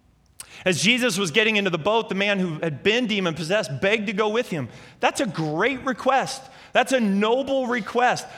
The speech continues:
There doesn't seem to be anything wrong with this, except it wasn't Jesus' plan for this man's life.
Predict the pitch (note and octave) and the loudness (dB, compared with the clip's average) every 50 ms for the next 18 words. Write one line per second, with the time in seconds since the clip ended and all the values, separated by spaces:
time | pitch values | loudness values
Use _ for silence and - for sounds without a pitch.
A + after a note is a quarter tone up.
0 | - - F3 A3+ B3+ G#3 G3+ A#3+ C4 B3+ A3+ - C4+ B3+ B3 A3 G3 A3+ G3+ A3+ | -6 0 2 2 4 4 4 2 2 2 0 0 0 0 0 2 0 0 0 2
1 | A3+ B3 C#4 C#4+ D4 C#4 C#4+ C4+ C4 A#3+ A#3 A#3+ B3 C4+ C4 B3 A3 E3 G#3 G3 | 4 4 4 4 2 0 0 0 0 0 0 0 0 0 2 0 0 0 0 -2
2 | E3+ G#3 G3 D3 - - C4 C#4 D4 C4 C4 - - - - - - - - - | -2 -2 -6 -6 -4 0 2 2 4 2 2 -2 -6 -14 -20 -20 -20 -20 -20 -20
3 | _ _ - F3+ G#3 G3+ A3 A#3 A3+ A#3+ A3+ F3 - G3+ G3+ F#3 G#3+ A3 G3 - | _ _ -4 -2 -2 0 0 0 0 -2 -2 -2 -2 -2 -2 -2 -4 -4 -6 -6
4 | - - F3 F3 F3 F#3 G3+ F#3+ F3+ - - - F#3+ F3 F#3 F3+ - F#3+ F3+ F3+ | -4 -4 -2 0 0 -2 -2 -4 -8 -8 -6 -4 -2 -2 -2 -2 -2 -2 -2 -2
5 | E3+ C#3+ G3 G#3+ G#3 G3+ D#3+ C#3 - | -2 -2 -2 0 0 0 0 -2 -4